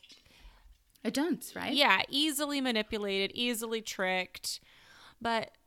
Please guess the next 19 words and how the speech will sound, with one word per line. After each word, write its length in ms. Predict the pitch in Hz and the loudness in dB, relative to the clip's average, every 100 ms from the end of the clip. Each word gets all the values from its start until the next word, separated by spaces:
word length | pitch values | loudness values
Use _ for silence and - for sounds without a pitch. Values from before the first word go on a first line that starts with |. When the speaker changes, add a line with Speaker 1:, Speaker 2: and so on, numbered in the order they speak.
| - | -12
Speaker 2:
it 80 | 208 | -4
did 200 | 240 - | -4 -4
come 220 | 285 220 | -8 -6
back 280 | 208 247 - | -6 -6 -8
on 140 | 175 | -8
old 180 | 165 160 | -10 -10
Jack. 540 | - 185 - - - _ - _ | -8 -6 -6 -8 -16 _ -20 _
Speaker 1:
Yeah, 360 | 175 196 269 185 - _ | -12 -6 -4 -6 -10 _
he 400 | _ 185 196 202 | _ -14 -12 -12
is 280 | - 175 175 | -12 -12 -14
doomed 600 | - 170 233 233 165 - - - - | -12 -6 -2 -2 -4 -12 -18 -20 -18
to 80 | 175 | -16
eternity 580 | 165 190 202 233 185 165 | -12 -10 -8 -6 -8 -10
to 120 | 190 | -12
just 280 | 180 - - | -12 -12 -10
wander. 600 | 156 160 208 196 117 - _ _ _ _ - | -8 -4 -4 -4 -6 -10 _ _ _ _ -18
Speaker 2:
Mm. 320 | 180 180 170 160 | -14 -12 -10 -8
Speaker 1:
I 80 | |
know. 400 | 160 196 226 123 | -6 -4 -4 -6